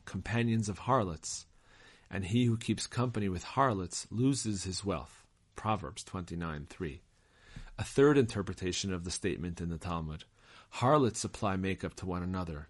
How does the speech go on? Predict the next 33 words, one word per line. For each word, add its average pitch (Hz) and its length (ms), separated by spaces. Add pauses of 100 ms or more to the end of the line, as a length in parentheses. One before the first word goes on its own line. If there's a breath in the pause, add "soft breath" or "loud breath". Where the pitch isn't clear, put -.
(160)
Torah 90 300
scholars?" 127 680 (600 soft breath)
That 104 160
is, 101 300
the 80 100
Talmud 110 360
is 95 140
asking, 95 540 (340 soft breath)
when 123 260
will 120 140
Torah 117 320
scholars 104 480
apply 110 300
makeup 117 340
to 101 100
one 92 200
another, 82 420 (240)
in 98 140
the 95 40
sense 95 320
of 92 120
giving 90 260
honor 110 300
to 82 160
each 80 180
other? 78 320 (640 soft breath)
And 101 120
the 101 60
answer 110 420
is, 98 360 (180)
not 113 440 (180)
Kol 131 240
Shekain 80 480